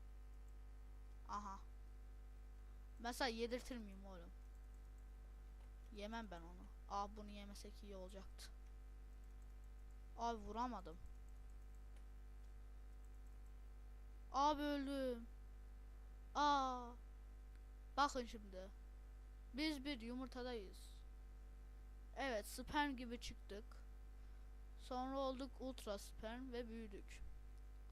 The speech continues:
Olduk adam. Ve bizi de gönderdiler buraya. Biz de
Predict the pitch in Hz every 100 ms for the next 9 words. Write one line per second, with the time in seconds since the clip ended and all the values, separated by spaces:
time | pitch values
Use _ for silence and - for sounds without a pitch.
0 | - - - - 254 269 262 - 240 208
1 | 175 190 - - - - - - - -
2 | - - - - - - - 262 262 233
3 | 240 247 247 240 226 226 247 233 214 196
4 | - - - - - - - - - -
5 | - - - 254 233